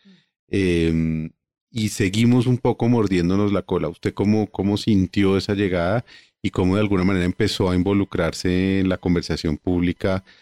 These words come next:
Speaker 2: tratando de poner este, esta pequeña discusión pública también en un contexto más grande?
Speaker 1: Mm. Pues llegué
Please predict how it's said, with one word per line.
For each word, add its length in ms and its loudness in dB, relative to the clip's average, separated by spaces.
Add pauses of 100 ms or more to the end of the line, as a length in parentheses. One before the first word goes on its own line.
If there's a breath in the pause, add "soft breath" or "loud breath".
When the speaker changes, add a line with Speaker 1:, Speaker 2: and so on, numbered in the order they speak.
(260 soft breath)
Speaker 2:
tratando 720 0
de 200 0 (440)
poner 340 0
este, 420 -2
esta 260 -4
pequeña 380 0
discusión 340 -4
pública 300 -2
también 260 0
en 40 2
un 60 0
contexto 560 -2
más 180 2
grande? 420 -2
Speaker 1:
Mm. 60 -16 (800 soft breath)
Pues 180 -2 (140)
llegué 480 -2